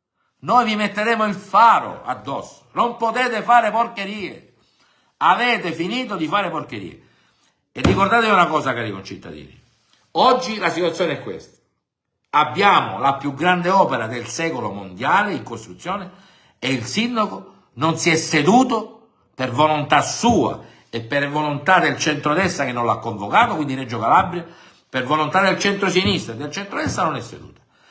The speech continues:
Al tavolo dove si decide le sorti mie, vostre, dei cittadini nostri, di Reggio, della provincia, dei nostri figli e dei nostri nipoti.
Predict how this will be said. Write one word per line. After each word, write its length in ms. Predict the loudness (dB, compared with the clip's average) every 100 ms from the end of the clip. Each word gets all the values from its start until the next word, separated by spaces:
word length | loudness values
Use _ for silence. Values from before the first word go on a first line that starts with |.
| _
Al 240 | 4 4 4
tavolo 340 | 4 6 6
dove 160 | 6 2
si 140 | 0
decide 640 | -2 -2 -2 -4 -6 -10 -20 _
le 180 | -6 0
sorti 480 | 6 6 4 -4 -6
mie, 440 | -4 -2 -2 -2
vostre, 440 | 2 4 4 0 -8
dei 100 | -8
cittadini 540 | -4 -2 -2 -2 -4
nostri, 520 | 2 2 2 -6 -14 -16 _ _
di 140 | -6
Reggio, 360 | 0 2 2 0
della 180 | 0 0
provincia, 460 | 2 0 -2 -4
dei 140 | -4 -4
nostri 240 | -4 -4
figli 240 | 0 0 0
e 80 |
dei 80 | -6
nostri 260 | -8 -10 -14
nipoti. 340 | -18 -20 _